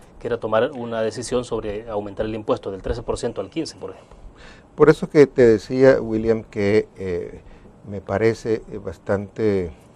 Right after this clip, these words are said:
Speaker 2: irresponsable el que, habiendo otras alternativas, ¿verdad?, tú tengas que buscar, eh,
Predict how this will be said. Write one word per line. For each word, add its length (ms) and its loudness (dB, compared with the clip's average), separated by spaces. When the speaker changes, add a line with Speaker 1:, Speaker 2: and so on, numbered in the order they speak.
Speaker 2:
irresponsable 920 -2
el 240 -10
que, 260 -8
habiendo 480 6
otras 260 2
alternativas, 800 -6
¿verdad?, 220 -8
tú 140 -2
tengas 280 2
que 140 -4
buscar, 440 8
eh, 160 -6